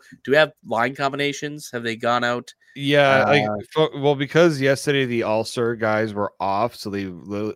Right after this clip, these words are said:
Speaker 2: like, they had, like, three lines in
Speaker 1: Yeah.
Speaker 2: practice. So I, it was K-, I think it was Holmberg, Reaves, and Gregor as, oh, sorry. No, it was McMahon, Holmberg, and Reaves as a line together.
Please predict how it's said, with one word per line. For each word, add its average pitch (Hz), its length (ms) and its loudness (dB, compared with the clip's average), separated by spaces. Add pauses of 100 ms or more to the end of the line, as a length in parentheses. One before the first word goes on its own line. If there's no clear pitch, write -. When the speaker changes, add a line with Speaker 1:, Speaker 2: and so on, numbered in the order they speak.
(200)
Speaker 2:
like, 95 200 -8
they 101 80 -8
had, 110 180 -6
like, 90 160 -8 (100)
three 95 220 -10
lines 76 580 -10 (560)
in 101 80 -2
Speaker 1:
Yeah. 85 80 -8
Speaker 2:
practice. 87 520 -8
So 110 160 -2
I, 117 200 -2
it 139 100 0
was 135 260 -2
K-, - 280 -20
I 117 80 -2
think 151 220 -6
it 160 80 0
was 139 440 2 (240)
Holmberg, 151 680 -2 (680)
Reaves, 123 920 -4 (100)
and 104 300 -4
Gregor 104 520 -4
as, 135 400 -2
oh, 123 80 0
sorry. 104 260 -2 (400)
No, 110 100 -4
it - 20 -2
was 98 140 -6
McMahon, 127 600 -2
Holmberg, 131 360 -2
and 104 220 -4
Reaves 92 580 -8
as 87 440 -8
a 85 120 -8
line 76 520 -10
together. 76 540 -16